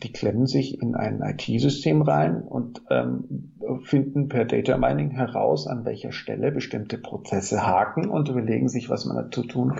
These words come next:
dagegen tun kann. Das heißt, die arbeiten schon komplett anders. Ähm, wo man natürlich noch die klassische Strategieberatung braucht, ist,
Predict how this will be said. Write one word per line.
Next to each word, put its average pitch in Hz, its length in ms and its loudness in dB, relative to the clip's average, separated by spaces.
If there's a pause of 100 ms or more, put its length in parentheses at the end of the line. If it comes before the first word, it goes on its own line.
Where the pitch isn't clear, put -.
dagegen 120 480 2
tun 120 240 -2
kann. - 360 -6 (960)
Das 123 200 2
heißt, 123 280 0 (140)
die - 160 -4
arbeiten 170 540 2
schon - 260 -4
komplett - 540 -4
anders. - 640 -6 (400)
Ähm, 113 480 2
wo 151 180 6
man 190 160 4
natürlich 151 540 0
noch 117 420 -2 (100)
die 123 140 0
klassische 127 480 -2
Strategieberatung 110 1000 -4
braucht, - 580 2
ist, - 400 -12